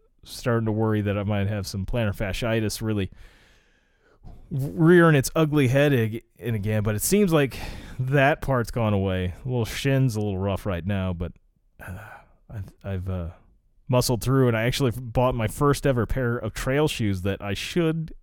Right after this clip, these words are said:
get in next Tuesday in enough time to run trails again on, uh, Wednesday, as, uh, some technical trails at least. Um,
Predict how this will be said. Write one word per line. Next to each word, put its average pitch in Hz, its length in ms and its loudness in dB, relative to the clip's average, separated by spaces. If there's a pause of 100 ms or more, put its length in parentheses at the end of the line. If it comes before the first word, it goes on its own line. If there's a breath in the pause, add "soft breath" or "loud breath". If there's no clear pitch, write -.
(120)
get 113 180 0
in 107 260 2
next 92 280 -6
Tuesday 147 600 4 (1080 soft breath)
in 123 160 -4
enough 113 240 2
time 110 340 2
to 98 460 0
run 98 260 0
trails 98 800 -2
again 98 440 -2
on, 87 580 -4
uh, 73 220 -8
Wednesday, 98 960 -4 (500 soft breath)
as, 90 160 -12
uh, 76 220 -8
some - 160 -10
technical 110 460 -6
trails 76 520 -8
at 80 100 -10
least. 55 360 -14 (1800)
Um, 95 500 0